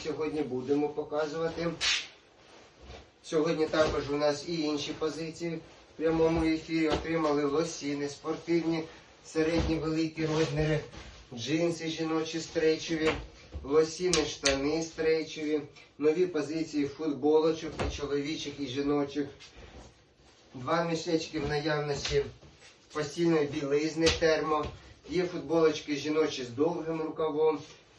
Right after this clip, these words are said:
футболочки жіночі, ой, чоловічі з довгим рукавом також приїхали. Їх сьогодні будуть показувати. Бріджі отримали, але сьогодні на огляді їх не буде. Хто бажає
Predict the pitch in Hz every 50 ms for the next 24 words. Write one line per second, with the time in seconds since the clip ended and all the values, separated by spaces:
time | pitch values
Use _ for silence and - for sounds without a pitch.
0 | - - - 160 143 139 151 160 156 156 147 - - 143 135 123 131 151 151 151
1 | 151 139 139 - 147 147 135 123 - - - - - 151 139 135 131 - - 160
2 | 160 135 131 123 123 147 170 170 170 - 170 151 139 147 165 160 156 151 156 156
3 | 151 147 147 - 156 156 151 143 147 143 139 147 147 143 143 147 143 - - 143
4 | 143 143 143 143 147 143 147 135 135 135 139 139 135 - - - - - - -
5 | - 147 175 170 - 160 143 147 165 160 160 151 117 123 139 135 139 - - -
6 | - - - - 135 - 139 127 127 120 113 107 104 - - 95 - - - -
7 | - - - - _ 127 131 151 175 185 170 127 139 156 156 151 143 165 165 165
8 | 160 151 143 135 135 135 135 139 139 - - 160 151 156 156 147 143 143 139 139
9 | 139 135 139 139 143 143 139 139 135 117 127 139 139 135 123 - 131 143 156 160
10 | 165 135 117 120 123 127 131 156 160 160 - - - - - - - - - -
11 | 156 139 151 151 151 151 165 151 147 147 139 -